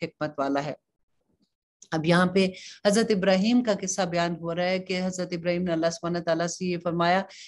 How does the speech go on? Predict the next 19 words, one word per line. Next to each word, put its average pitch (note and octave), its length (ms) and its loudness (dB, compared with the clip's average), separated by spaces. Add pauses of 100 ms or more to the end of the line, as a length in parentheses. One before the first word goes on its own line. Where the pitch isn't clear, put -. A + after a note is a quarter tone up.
(100)
कि B3 60 2
आप B3 200 4
मुझे B3 200 -2
बताइए A3+ 420 -2
कि B3 160 -6
आखिर A3 300 -4
क़यामत G3+ 460 -2
के G3 60 -6
बाद F#3 220 0
जब F#3 180 -6
हम F#3 120 -4
दोबारा E3+ 400 2
से G3 160 -4
उठेंगे F3+ 420 -4 (360)
तो C#4+ 160 2 (120)
कैसे B3 340 2
हम A#3 180 2
जिंदा E3+ 340 0
होंगे? C#3 340 -8